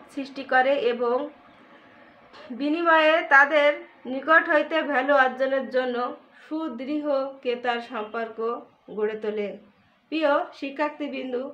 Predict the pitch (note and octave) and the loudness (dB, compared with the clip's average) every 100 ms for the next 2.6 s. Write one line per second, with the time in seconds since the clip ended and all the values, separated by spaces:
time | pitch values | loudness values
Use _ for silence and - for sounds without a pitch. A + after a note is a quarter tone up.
0 | - _ _ - B3 C4+ D4+ D4+ E4+ - | -16 _ _ -6 -4 2 4 2 0 -8
1 | C4 C#4+ C#4+ D4+ D#4 C#4 C#4 C4+ B3 B3+ | -2 0 0 -2 -2 -4 -4 -4 -2 -4
2 | B3 B3+ - B3 A#3+ | -6 -8 -6 -6 -6